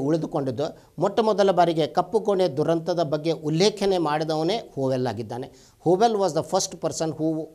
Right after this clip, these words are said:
survived in this black hole incident, and he is the first person to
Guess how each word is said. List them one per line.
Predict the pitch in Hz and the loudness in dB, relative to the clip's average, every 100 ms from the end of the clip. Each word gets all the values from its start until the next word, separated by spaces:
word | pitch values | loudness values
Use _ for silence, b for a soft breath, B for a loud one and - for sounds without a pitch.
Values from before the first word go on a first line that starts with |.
| - | -6
survived | 147 135 175 208 190 175 | -2 0 2 0 0 0
in | 131 117 | 0 0
this | 160 - 127 | -2 -2 -4
black | 139 143 | -6 -2
hole | 170 151 | -4 -4
incident, | 127 139 160 196 B B B | -6 -4 -6 -6 B B B
and | 151 147 | -6 -2
he | 202 | -2
is | 202 220 | 0 0
the | - | 0
first | 180 - 165 | -4 -4 -6
person | 151 - 127 - B B | -4 -2 -4 -6 B B
to | - | 4